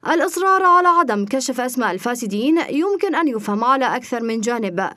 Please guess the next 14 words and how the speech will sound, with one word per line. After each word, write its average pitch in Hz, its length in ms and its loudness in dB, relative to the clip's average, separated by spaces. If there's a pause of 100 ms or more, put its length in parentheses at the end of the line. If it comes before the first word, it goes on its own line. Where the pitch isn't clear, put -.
فقد 208 320 -4
يتعلق 196 440 -4
بوجود 202 340 -4
شبكات 190 500 -6
الفساد 202 540 -4
أو 311 280 -2
بسبب 269 460 -2
الخشية 226 440 -6
من 196 140 -4
الجهات 202 460 -4
التي 208 280 -6
تقف 233 340 -6
وراء 202 240 -4
السراق، 240 640 -2